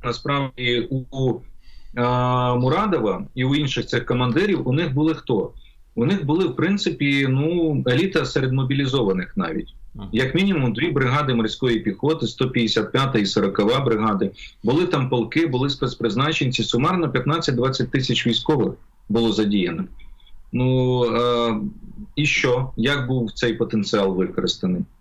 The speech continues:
Speaker 1: А це, я ж підкреслюю: це не були просто от, це в тому числі і мобілізовані, але, як правило, туди вони відбирали, ну, кращих серед мобілізованих. Там дійсно хто проходив службу колись, хто має якийсь досвід і так далі.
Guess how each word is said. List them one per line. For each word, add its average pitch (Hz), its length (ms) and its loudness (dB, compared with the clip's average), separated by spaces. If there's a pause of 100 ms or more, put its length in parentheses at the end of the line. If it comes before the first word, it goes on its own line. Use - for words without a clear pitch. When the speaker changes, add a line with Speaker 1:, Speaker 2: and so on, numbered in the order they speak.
(220)
Speaker 1:
А 127 100 0
це, 156 180 2
я 160 100 2
ж - 80 -6
підкреслюю: 156 540 0
це 139 140 0
не 143 100 0
були 190 240 2
просто 143 420 0
от, 117 180 0 (560)
це 170 400 0
в - 160 -4
тому 160 280 0
числі 147 300 0
і 147 40 0
мобілізовані, 147 840 2
але, 135 160 2
як 131 180 0
правило, 165 340 2
туди 127 260 0
вони 135 240 2
відбирали, 127 540 0
ну, 127 160 0
кращих - 560 -2
серед 107 300 0
мобілізованих. 98 840 0 (280)
Там 123 180 2
дійсно 127 340 0
хто 113 260 0
проходив 104 440 0
службу 151 480 0
колись, 120 300 2
хто - 180 0
має 107 260 4
якийсь 98 300 0
досвід 151 360 0 (540)
і 117 60 0
так 113 220 2
далі. 95 280 0